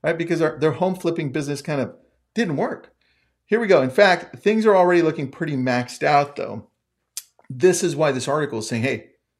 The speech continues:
um, you know, you have good plans, but I think, um, it's not gonna work out."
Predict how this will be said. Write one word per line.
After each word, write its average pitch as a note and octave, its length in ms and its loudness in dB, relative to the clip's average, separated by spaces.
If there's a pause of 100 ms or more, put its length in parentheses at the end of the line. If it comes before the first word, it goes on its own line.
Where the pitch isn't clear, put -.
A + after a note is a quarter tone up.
(460)
um, A#2 400 0
you B2 120 -2
know, A#2 40 0
you A2+ 140 -4
have D3+ 180 0
good B2 160 -4
plans, D3+ 320 -6
but B2 160 -6
I G3 180 -4
think, A3 600 -6
um, F#3 500 0 (600)
it's - 80 -14
not F#3 80 -4
gonna E3 120 -2
work B2 200 -2
out." D3 280 -6